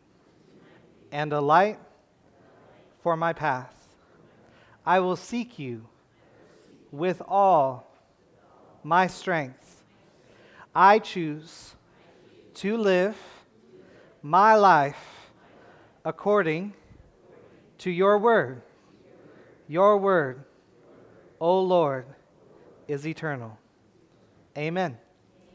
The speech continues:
Now, the first truth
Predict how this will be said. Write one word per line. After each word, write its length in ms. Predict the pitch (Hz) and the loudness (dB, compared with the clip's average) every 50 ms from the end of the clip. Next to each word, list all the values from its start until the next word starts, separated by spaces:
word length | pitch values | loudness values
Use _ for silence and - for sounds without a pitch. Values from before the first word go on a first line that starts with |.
| _ _ _ _ _ _ _ _ _ _ _ _ _ _ _ _ _ _ _ _ _ _ _ _ _ _ _ - | _ _ _ _ _ _ _ _ _ _ _ _ _ _ _ _ _ _ _ _ _ _ _ _ _ _ _ -4
Now, 200 | 151 165 180 175 | 0 0 2 2
the 100 | 180 170 | 0 -2
first 760 | - - - 220 233 254 285 262 - - - - - - | -4 -4 -2 0 2 2 2 0 -4 -8 -10 -12 -14 -16
truth 680 | - - - - 233 226 190 147 127 - - - - - | -18 -14 -8 -4 -4 -2 -2 -4 -6 -12 -20 -20 -20 -20